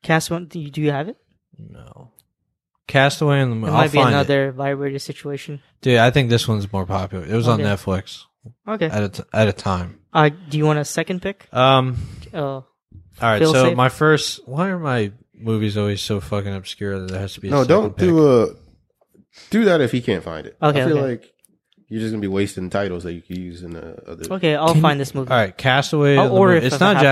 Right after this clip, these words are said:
Speaker 2: Japanese, by the way.
Speaker 1: I'll buy it if I have to.
Speaker 2: Yeah, it's not Japanese.
Speaker 3: Yeah, that's Korean, isn't
Speaker 2: Yeah,
Speaker 3: it?
Speaker 2: it's Korean.
Speaker 1: Korean? Okay.
Speaker 2: Yeah. I, I gotta be honest with you, I haven't seen this in a very long time, but I remember enjoying it a lot.
Speaker 1: Then, uh, should be interesting then
Speaker 2: Yeah.
Speaker 1: to hear my
Speaker 2: So I wanna hear if you're
Speaker 1: cutthroat review.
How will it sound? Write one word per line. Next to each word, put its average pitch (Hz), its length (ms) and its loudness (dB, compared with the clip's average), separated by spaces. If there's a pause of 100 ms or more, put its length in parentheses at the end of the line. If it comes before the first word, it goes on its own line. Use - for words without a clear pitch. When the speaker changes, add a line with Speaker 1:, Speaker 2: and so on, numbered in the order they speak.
Speaker 2:
Japanese, 120 240 0
by 95 160 -6
the - 80 -12
way. 82 180 -16 (120)
Speaker 1:
I'll 151 80 -4
buy 139 200 0
it 139 40 -4
if 135 100 -10
I 139 40 -6
have 131 180 -8
to. - 100 -20
Speaker 2:
Yeah, 113 100 -4
it's - 220 -8
not 131 160 2
Japanese. 107 380 2
Speaker 3:
Yeah, 95 80 0
that's 120 120 0
Korean, 104 460 -2
isn't 101 160 -4
Speaker 2:
Yeah, 107 60 -2
Speaker 3:
it? - 20 -2
Speaker 2:
it's - 100 -12
Korean. 107 340 -2
Speaker 1:
Korean? 180 440 2
Okay. 143 300 -8
Speaker 2:
Yeah. 98 180 -6 (760)
I, 180 280 2 (180)
I 123 140 2
gotta 175 100 2
be 151 80 4
honest 139 240 6
with - 40 2
you, 101 60 4
I 110 120 4
haven't 117 300 0
seen 131 180 -4
this 117 160 0
in 117 40 -2
a 107 80 0
very 107 240 0
long 120 260 0
time, 127 280 -2
but 107 80 -4
I 101 120 0
remember 107 440 2
enjoying 104 400 0
it 98 80 -2
a 92 80 -6
lot. 87 160 -8
Speaker 1:
Then, 147 180 -4
uh, 143 140 -6
should 147 220 -8
be 156 100 -4
interesting 156 380 -8
then 139 120 -6
Speaker 2:
Yeah. 95 120 -2
Speaker 1:
to - 40 -2
hear 143 120 -4
my 143 160 -2
Speaker 2:
So 139 80 4
I 120 40 6
wanna 127 200 4
hear 120 180 4
if 107 180 -4
you're 107 160 -4
Speaker 1:
cutthroat 156 460 2
review. 151 400 0